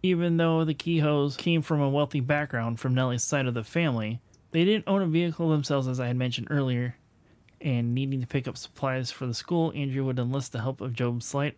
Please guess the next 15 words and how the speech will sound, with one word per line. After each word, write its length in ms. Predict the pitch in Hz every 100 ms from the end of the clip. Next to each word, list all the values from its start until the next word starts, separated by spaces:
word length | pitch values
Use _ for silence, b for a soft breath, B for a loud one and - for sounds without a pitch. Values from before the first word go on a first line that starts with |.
| 131
once 220 | 117 -
again 460 | 135 202 156 180 180 b b b -
to 60 |
drive 280 | 185 165 160
him 120 | 165
into 220 | 165 160
Lansing 320 | 175 131 120 151
to 80 |
pick 220 | 131 123 143
up 100 | -
various 320 | 139 120 127
parts 420 | - 107 - -
like 140 | - -
nuts, 500 | 131 143 - - -
bolts, 360 | 123 120 -